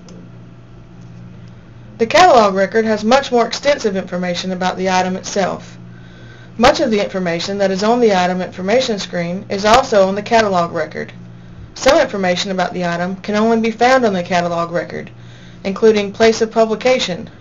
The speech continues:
information about bibliographies and indexes included in the item, and a more extensive physical description of the item.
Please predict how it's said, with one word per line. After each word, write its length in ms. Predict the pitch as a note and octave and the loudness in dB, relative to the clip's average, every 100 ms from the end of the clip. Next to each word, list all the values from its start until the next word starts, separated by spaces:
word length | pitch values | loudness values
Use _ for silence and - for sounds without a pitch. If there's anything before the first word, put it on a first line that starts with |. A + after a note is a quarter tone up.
| - - | -14 -6
information 580 | G#3+ G#3+ G#3+ G#3 G3+ | -4 -2 0 0 0
about 280 | F#3+ F#3 - | -6 -6 -4
bibliographies 880 | G3 G3 G3 G#3+ A#3 F#3 D#3+ - - - - - | -4 0 4 4 4 0 -10 -14 -14 -18 -20 -8
and 140 | G3+ A3+ | -4 0
indexes 560 | C4 G#3 - - D#3 | 2 2 0 -8 -8
included 360 | E3+ E3+ F3+ F3 | -8 -6 -8 -6
in 120 | F3 | -8
the 140 | E3 | -6
item, 300 | D#3 D3 D3+ - - - - | -8 -8 -10 -16 -20 -14 -2
and 240 | C4 C#4 | 2 4
a 60 | B3+ | 4
more 180 | G#3+ | 4
extensive 560 | F3+ - A#3+ A3+ A3 G3+ | 2 -2 -2 -2 -4 -2
physical 400 | B3+ B3+ A3 F3 | 2 2 0 -2
description 520 | D#3+ - E3+ - F3 | -4 -8 -10 -8 -8
of 120 | E3 | -8
the 140 | E3 D#3+ | -8 -8
item. 340 | D3 C#3 - | -8 -10 -14